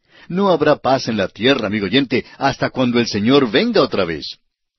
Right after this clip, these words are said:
Leamos ahora los versículos cincuenta y dos y cincuenta y tres de este capítulo doce de Lucas.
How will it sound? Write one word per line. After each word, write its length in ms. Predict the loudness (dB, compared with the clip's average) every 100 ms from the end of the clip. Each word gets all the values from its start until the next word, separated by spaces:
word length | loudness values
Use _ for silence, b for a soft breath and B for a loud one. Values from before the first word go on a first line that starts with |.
| _ b b b b
Leamos 380 | -2 0 -2 0
ahora 180 | 0 0
los 120 | 0
versículos 540 | -4 -4 -6 -4 -4
cincuenta 500 | -6 -4 -4 -4 -6
y 60 | -2
dos 380 | 0 0 -4 -6
y 80 |
cincuenta 500 | -6 -6 -6 -6 -6
y 80 | -6
tres 380 | 0 0 0 -6 b b b
de 180 | -4 -4
este 180 | -4 -6
capítulo 520 | -6 -8 -8 -6 -2
doce 340 | -2 -2 -4
de 100 | -6
Lucas. 460 | -6 -6 -12 -14